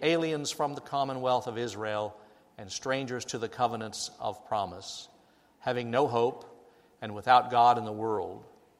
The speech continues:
But now in Christ Jesus, you who once were far off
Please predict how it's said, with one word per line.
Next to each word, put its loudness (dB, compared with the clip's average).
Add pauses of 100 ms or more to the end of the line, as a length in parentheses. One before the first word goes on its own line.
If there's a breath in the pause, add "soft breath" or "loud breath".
(380 soft breath)
But -4
now 8
in 0
Christ 2 (100)
Jesus, -2 (240 loud breath)
you -4
who -4
once 0
were -4
far 6
off 6